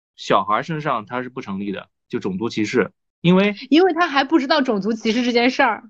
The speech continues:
Speaker 1: 对，而且他也不知道，就是他只是一种好奇，或者说他，他在做这个行为的时候，他这，这个是不包含歧视的一个背景在里边儿的，文化背景在里边儿的。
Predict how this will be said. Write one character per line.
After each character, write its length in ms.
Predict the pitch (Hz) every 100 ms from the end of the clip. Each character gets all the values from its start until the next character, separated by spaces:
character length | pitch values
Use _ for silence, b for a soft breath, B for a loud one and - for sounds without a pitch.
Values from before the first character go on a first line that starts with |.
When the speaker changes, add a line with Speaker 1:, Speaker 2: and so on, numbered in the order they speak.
| _
Speaker 1:
对， 300 | - 170 139
而 200 | 113 131
且 160 | 170 147
他 200 | 156 160
也 100 | 131
不 140 | 120 143
知 120 | 160
道， 220 | 156 135
就 140 | 131
是 80 | 127
他 160 | - 226
只 160 | -
是 160 | - 180
一 40 |
种 200 | 156 110
好 220 | - 180 120
奇， 500 | - - 92 104 - _ _ _ _ -
或 100 | 170
者 120 | 135
说 160 | 156
他， 260 | 165 180 175 _
他 140 | 196
在 160 | 190 190
做 160 | 190 180
这 100 | 165
个 60 |
行 160 | 151 151
为 120 | 160
的 80 | 147
时 100 | 135
候， 80 | 123
他 180 | 156
这， 260 | 156 - 175
这 140 | 175
个 80 | 151
是 100 | 139 - 151
不 140 | 208
包 180 | 156 123
含 340 | 117 101 107 _ _ _
歧 240 | - - 107
视 160 | 139
的 140 | 117 101
一 160 | 98
个 400 | 104 104 92 90 _ _ _ _ _ _ -
背 160 | 196
景 200 | 120 190
在 140 | - 92
里 80 |
边 140 | 85 90
儿 60 | 90
的， 80 |
文 140 | 101 117
化 120 | 160
背 100 | 147
景 120 | 107
在 100 | 92
里 80 | 87
边 140 | -
儿 40 |
的。 80 | -